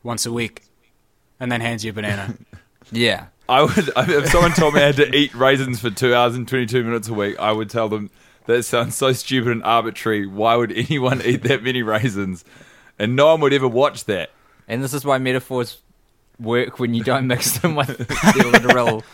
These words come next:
Speaker 2: definition.
Speaker 1: So what I'm getting here is you guys carried two hundred and twenty raisins up a mountain.
Speaker 3: <laughs> Yeah.
Speaker 2: You got it. And
Speaker 1: In
Speaker 2: a
Speaker 1: a
Speaker 2: parabolic
Speaker 1: par- <laughs>
Speaker 2: kind of curve.
Speaker 1: Exactly.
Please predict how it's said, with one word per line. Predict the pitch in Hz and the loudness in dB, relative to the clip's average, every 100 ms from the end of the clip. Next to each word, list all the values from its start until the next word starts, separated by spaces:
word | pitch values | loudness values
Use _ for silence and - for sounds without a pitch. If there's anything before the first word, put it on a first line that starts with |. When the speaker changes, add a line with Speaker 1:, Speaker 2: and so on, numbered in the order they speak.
| - | -8
Speaker 2:
definition. | - 120 120 110 101 95 90 _ _ - - - | -2 -2 -2 -6 -6 -8 -12 _ _ -20 -14 0
Speaker 1:
So | 147 | 4
what | 151 147 | 6 4
I'm | 143 | 4
getting | 160 185 175 | 2 2 2
here | 170 | 4
is | 156 131 | 4 0
you | 143 | 2
guys | 143 139 135 | 6 6 4
carried | 143 135 127 110 _ _ _ | 4 4 2 -2 _ _ _
two | - 160 | 0 2
hundred | 165 151 | 2 2
and | 127 | 0
twenty | 147 143 | -2 0
raisins | 131 127 123 123 117 | 0 -2 -2 -6 -8
up | 127 | -8
a | 135 | -6
mountain. | 123 120 113 117 - 135 117 | -2 -2 -4 -10 -10 -10 -8
Speaker 3:
<laughs> | 151 - | -8 -10
Yeah. | 110 127 170 190 165 170 147 147 135 139 123 123 131 | -8 -4 0 2 4 4 2 2 0 -2 -2 -2 -2
Speaker 2:
You | 127 | -2
got | 127 113 | 0 0
it. | 101 - - - | -2 -8 -12 -4
And | 123 | -2
Speaker 1:
In | |
Speaker 2:
a | 139 | 0
Speaker 1:
a | |
Speaker 2:
parabolic | 135 131 120 120 117 | 2 2 2 0 2
Speaker 1:
par- | 175 165 277 - 240 | 4 6 6 6 4
<laughs> | |
Speaker 2:
kind | - 117 110 | 2 -2 -4
of | - | -6
curve. | - 127 104 95 - - | -4 -2 -4 -6 -14 -16
Speaker 1:
Exactly. | 143 123 127 127 123 | -12 -8 -8 -10 -14